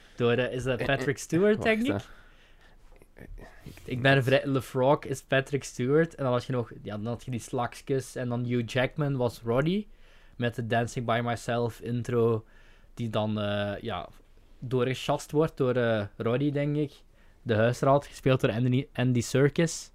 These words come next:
Speaker 2: Oké.
Speaker 1: Ja, ik, ik
Speaker 2: Ik
Speaker 1: herinner me ook nog vrij veel van de, ik weet ook
Speaker 2: Ja,
Speaker 1: nog,
Speaker 2: ik niet, maar
Speaker 1: ik
Speaker 2: ik
Speaker 1: weet ook nog
Speaker 2: herinner
Speaker 1: dat
Speaker 2: mij
Speaker 1: ik dat
Speaker 2: vooral zo de stad nog en de omgeving
Speaker 1: Ja, dat is
Speaker 2: en de
Speaker 1: Lon-,
Speaker 2: dingen
Speaker 1: dat is
Speaker 2: nog.
Speaker 1: Londen eigenlijk, hè.
Speaker 2: Voor de personages.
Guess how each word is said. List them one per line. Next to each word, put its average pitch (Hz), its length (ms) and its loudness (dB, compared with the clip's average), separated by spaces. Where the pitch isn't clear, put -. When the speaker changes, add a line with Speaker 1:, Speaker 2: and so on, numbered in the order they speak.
Speaker 2:
Oké. - 180 -14
Speaker 1:
Ja, 160 180 6
ik, 247 140 4
ik - 120 -6
Speaker 2:
Ik 165 160 2
Speaker 1:
herinner 165 260 6
me 175 80 6
ook 170 100 2
nog 156 140 -2
vrij 143 200 6
veel 135 140 2
van 135 100 0
de, 143 80 -2
ik 151 140 -2
weet 143 120 6
ook 143 80 10
Speaker 2:
Ja, 160 40 8
Speaker 1:
nog, 165 120 8
Speaker 2:
ik - 60 -2
niet, 107 280 0
maar 110 100 -6
Speaker 1:
ik - 60 -2
Speaker 2:
ik 160 40 8
Speaker 1:
weet 151 100 8
ook 165 40 8
nog 180 60 8
Speaker 2:
herinner 165 180 8
Speaker 1:
dat 123 100 6
Speaker 2:
mij 156 100 8
Speaker 1:
ik 147 60 8
dat 127 100 4
Speaker 2:
vooral 135 300 0
zo 113 140 -6
de 101 100 -8
stad - 440 -4
nog 127 420 -2
en 104 220 -4
de 101 100 0
omgeving 104 360 -2
Speaker 1:
Ja, 165 160 8
dat 135 120 6
is 117 60 0
Speaker 2:
en 107 80 0
de 113 40 6
Speaker 1:
Lon-, 131 100 6
Speaker 2:
dingen 170 140 0
Speaker 1:
dat 123 80 4
is - 80 -6
Speaker 2:
nog. 101 120 0
Speaker 1:
Londen 180 240 2
eigenlijk, 107 380 0
hè. 139 80 -2
Speaker 2:
Voor 143 80 -2
de 104 60 -2
personages. 104 840 -2